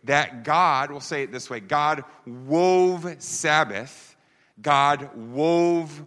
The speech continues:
rest into the life or into the rhythm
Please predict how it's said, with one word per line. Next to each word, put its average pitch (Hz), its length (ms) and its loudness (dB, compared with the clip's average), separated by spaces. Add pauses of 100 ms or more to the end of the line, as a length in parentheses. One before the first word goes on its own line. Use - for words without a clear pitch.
(100)
rest - 760 -4 (380)
into 170 320 -4
the 143 140 -4
life 135 760 -2 (320)
or 123 180 -12
into 175 300 -6
the 127 140 -8
rhythm 120 800 -8